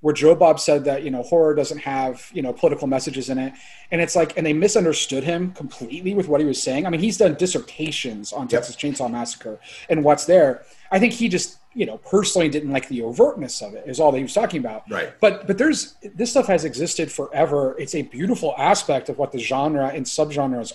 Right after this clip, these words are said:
Speaker 1: are. And this idea, and don't get me wrong, there became a derivative nature of these movies when, especially in the eighties, after the success of Halloween and Friday the thirteenth, Friday the thirteenth in particular,
Speaker 2: Sure.
Speaker 1: that kind of
Speaker 2: Mm-hmm.
Speaker 1: spawned this whole kind of, like,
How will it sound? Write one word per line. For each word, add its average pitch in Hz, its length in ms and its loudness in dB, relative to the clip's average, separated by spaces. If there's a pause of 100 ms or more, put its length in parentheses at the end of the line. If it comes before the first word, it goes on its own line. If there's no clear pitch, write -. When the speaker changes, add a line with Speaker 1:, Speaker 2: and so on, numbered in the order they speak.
Speaker 1:
are. 135 460 2 (520)
And 180 200 4
this 185 240 0
idea, 165 640 0
and 233 100 2
don't 285 120 0
get 247 100 -4
me 190 100 -2
wrong, 165 400 0 (460)
there 190 180 4
became 220 480 2
a 175 80 -2
derivative 151 680 2
nature 147 520 -4 (420)
of 160 280 4
these 147 300 -4
movies 135 580 -2 (300)
when, 156 480 4
especially 165 500 2
in 160 60 -2
the 160 140 -4
eighties, 151 360 0
after 143 260 -4
the 143 60 -8
success 135 560 -4
of 139 160 -4
Halloween 143 480 -4
and 135 100 -4
Friday 139 220 2
the 147 60 2
thirteenth, 147 320 -4
Friday 214 160 6
the 175 60 -4
thirteenth 156 200 -6
in 135 60 -6
particular, 139 760 -6 (260)
Speaker 2:
Sure. 113 120 -4
Speaker 1:
that - 100 4
kind 180 140 2
of 147 40 0
Speaker 2:
Mm-hmm. - 220 -4
Speaker 1:
spawned 165 460 4
this 151 200 2
whole 151 200 4
kind 147 240 -2
of, 135 100 -6
like, 131 220 -2